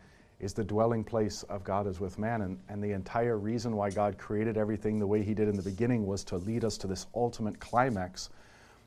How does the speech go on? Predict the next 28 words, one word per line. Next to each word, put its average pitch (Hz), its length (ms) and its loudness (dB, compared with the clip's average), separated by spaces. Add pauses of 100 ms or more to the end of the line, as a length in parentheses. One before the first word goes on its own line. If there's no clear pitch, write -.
(160)
where 107 540 4
God 120 240 8
and 110 120 4
man 110 240 2
are 101 420 2 (560)
one. 101 460 4 (1900)
You 95 80 -4
have 104 180 2
this 107 180 -2
analogy 104 480 2
so 117 320 0
beautifully 104 480 0
in 90 140 -4
marriage 95 500 -2
where 90 100 -2
the 90 100 -6
two 104 320 -4
become 92 540 -2 (520)
one 92 260 0
flesh. 90 560 -4 (380)
And 104 120 2
then 117 140 2
from 110 360 2
that 107 260 4
come 101 200 -2
the 87 100 -2
children, 139 640 0 (480)
and 104 320 0